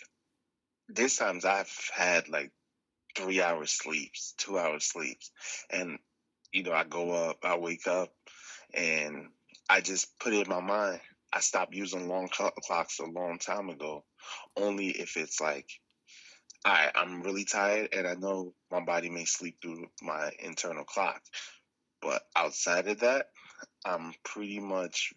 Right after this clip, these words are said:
very the type of person that when you just, 'cause it's all about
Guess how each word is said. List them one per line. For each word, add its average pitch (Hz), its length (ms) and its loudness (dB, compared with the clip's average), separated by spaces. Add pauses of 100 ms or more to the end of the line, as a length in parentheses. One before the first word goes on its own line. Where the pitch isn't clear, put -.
very 90 600 -2
the 80 100 -8
type 87 240 -2
of 85 100 -14
person 85 360 -6
that 82 220 -4 (320)
when 92 140 -4
you 123 100 -4
just, 147 540 -6
'cause 110 280 0
it's - 340 -2
all 120 320 6
about 95 460 0